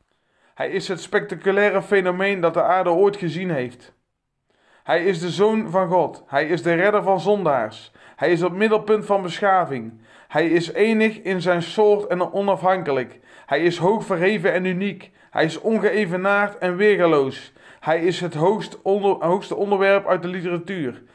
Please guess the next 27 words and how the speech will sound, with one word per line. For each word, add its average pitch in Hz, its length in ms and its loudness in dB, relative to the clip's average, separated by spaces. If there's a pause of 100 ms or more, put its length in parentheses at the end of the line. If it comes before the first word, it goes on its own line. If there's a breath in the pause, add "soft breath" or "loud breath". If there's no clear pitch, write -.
(220 loud breath)
Hij 147 140 0
is 175 100 4
de 175 100 0
voornaamste 185 560 0
persoon 175 400 0
in 185 80 -4
de 185 80 -2
filosofie. 170 840 -6 (300 loud breath)
Hij 143 120 2
is 151 80 -2
de 170 100 0
ultieme 190 460 0
struikelblok 196 720 0
in 180 140 -4
de 175 60 4
hogere 175 360 2
kri-, 170 240 -12 (180)
kritiek. 180 560 -10 (400 loud breath)
Hij 147 160 0
is 170 140 2
de 175 100 -4
fundamentele 202 720 0
doctrine 196 600 -2
van 175 140 0
de 165 80 0
ware 185 320 2
theologie. 175 720 0